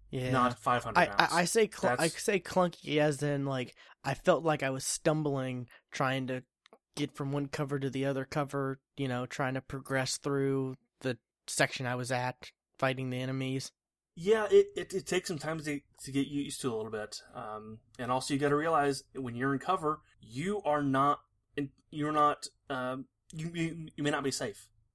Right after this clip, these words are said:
Speaker 2: Because, uh, there's, there's a couple times, you know, I got into cover and there was a part of my body that was sticking out and the enemy could, could shoot, shoot that.
Speaker 1: Yeah.
Speaker 2: And they were.
Speaker 1: Or they could toss a grenade and it's like, crap, where,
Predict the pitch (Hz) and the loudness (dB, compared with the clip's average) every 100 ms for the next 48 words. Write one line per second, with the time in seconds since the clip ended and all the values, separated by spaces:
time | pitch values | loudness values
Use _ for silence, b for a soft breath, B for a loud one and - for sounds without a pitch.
0 | _ _ _ - 139 143 135 131 131 127 | _ _ _ -4 -2 2 4 4 4 2
1 | 127 123 - - 123 117 120 139 147 135 | 0 -2 -4 -4 0 0 4 4 4 -2
2 | - - _ _ - 143 143 135 190 196 | -6 -10 _ _ -2 2 2 0 -2 0
3 | 151 139 131 123 120 127 139 123 165 147 | 2 0 2 2 2 2 2 0 0 2
4 | 139 143 b b - 131 131 160 151 - | 0 -2 b b -16 -6 -2 -2 -2 -4
5 | 170 156 127 139 180 135 123 127 - 147 | -4 -2 0 2 2 2 2 0 0 -2
6 | 143 139 165 - - _ _ - 131 123 | 0 0 -2 -6 -14 _ _ -8 -4 -2
7 | 135 139 - - 135 131 - - 139 - | 0 0 -4 -6 -8 -8 -14 -8 -4 -4
8 | 170 - - 196 - - - _ _ _ | -6 -10 -10 -6 -6 -8 -14 _ _ _
9 | - 120 123 123 156 151 220 - - - | -4 0 2 2 0 2 2 0 -4 0
10 | 151 147 123 117 - 131 - 139 127 123 | 4 4 2 -4 -2 0 0 -4 -2 -2
11 | 135 117 113 110 110 - 117 - - _ | -4 -6 -8 -10 -10 -6 -8 -8 -16 _
12 | _ - - 185 190 175 - - - _ | _ -14 -2 6 8 8 6 4 4 _
13 | _ - 175 | _ 2 2